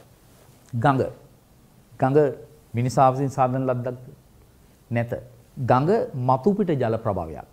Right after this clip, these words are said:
ඒක භූගත ජල ප්‍රභවයක් නොවෙනවා නේ. ඇල.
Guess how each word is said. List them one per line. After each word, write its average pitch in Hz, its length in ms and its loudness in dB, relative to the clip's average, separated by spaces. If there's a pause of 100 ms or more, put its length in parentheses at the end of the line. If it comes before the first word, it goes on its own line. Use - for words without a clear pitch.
ඒක 131 180 -2
භූගත 170 560 2
ජල 143 140 0
ප්‍රභවයක් 120 460 -2 (140)
නොවෙනවා 110 500 -4
නේ. 165 120 -4 (1160)
ඇල. 127 200 4